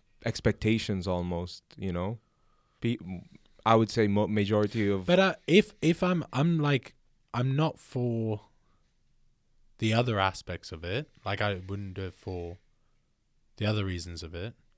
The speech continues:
Speaker 1: Like
Speaker 2: Like,
Speaker 1: what? Like being
Speaker 2: like
Speaker 1: available
Speaker 2: going
Speaker 1: and
Speaker 2: in
Speaker 1: then
Speaker 2: No, no, no. I mean,
Speaker 1: Uh,
Speaker 2: like, I
Speaker 1: I'm
Speaker 2: wouldn't
Speaker 1: not, I'm not, like, I'm not labeling things, so
Speaker 2: No,
Speaker 1: that means
Speaker 2: no,
Speaker 1: you're
Speaker 2: no, no,
Speaker 1: available.
Speaker 2: not that. I'm saying I wouldn't do it as in, like,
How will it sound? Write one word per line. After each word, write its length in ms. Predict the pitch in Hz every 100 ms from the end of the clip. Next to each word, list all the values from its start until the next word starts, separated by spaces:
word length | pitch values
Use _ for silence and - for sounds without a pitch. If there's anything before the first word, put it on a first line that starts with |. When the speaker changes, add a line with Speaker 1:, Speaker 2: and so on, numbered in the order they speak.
| _
Speaker 1:
Like 180 | 95 101
Speaker 2:
Like, 80 | 90
Speaker 1:
what? 200 | 101 69
Like 140 | 85 85
being 240 | 101 98
Speaker 2:
like 120 | 95
Speaker 1:
available 260 | 101 104 104 104
Speaker 2:
going 120 | 95
Speaker 1:
and 100 | 92
Speaker 2:
in 40 | 90
Speaker 1:
then 100 | 98 -
Speaker 2:
No, 120 | 214
no, 120 | 277
no. 280 | 262 196 92
I 60 | 120
mean, 80 | 131
Speaker 1:
Uh, 40 | 123
Speaker 2:
like, 140 | 120
I 40 |
Speaker 1:
I'm 40 | 110 127
Speaker 2:
wouldn't 80 |
Speaker 1:
not, 240 | 123 123 117
I'm 100 | 113
not, 340 | 110 110 -
like, 240 | 104 101 -
I'm 100 | 117
not 160 | 117 -
labeling 380 | 113 110 107 104
things, 240 | - 101
so 60 | 151
Speaker 2:
No, 80 | 180
Speaker 1:
that 0 |
means 100 | 175
Speaker 2:
no, 100 | 170
Speaker 1:
you're 100 | 139
Speaker 2:
no, 60 | 131
no, 60 | 123
Speaker 1:
available. 200 | 110 110 143
Speaker 2:
not 60 |
that. 200 | 127 110
I'm 100 | 101
saying 160 | 101 127
I 40 |
wouldn't 280 | 113 131 139
do 80 | 123
it 120 | 117
as 200 | 101 110
in, 160 | 107 104
like, 280 | 98 95